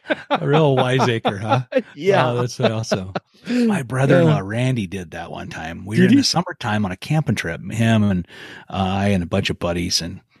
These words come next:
Speaker 1: there was this, uh, salt lick right next to this camping area, and somebody had a trail cam sitting on it. And, uh, he's like, "Hey, uh, any of you guys have a camera?"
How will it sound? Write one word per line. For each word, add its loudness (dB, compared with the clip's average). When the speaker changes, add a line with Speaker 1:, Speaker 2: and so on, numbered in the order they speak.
Speaker 1:
there 4
was 2
this, -2
uh, -4
salt 2
lick -6
right -4
next -6
to -4
this -4
camping -4
area, -8
and -4
somebody 4
had 2
a -4
trail 2
cam -2
sitting -4
on -6
it. -10
And, 2
uh, 0
he's 2
like, 0
"Hey, 2
uh, -6
any 4
of 0
you 4
guys 2
have 0
a -8
camera?" -6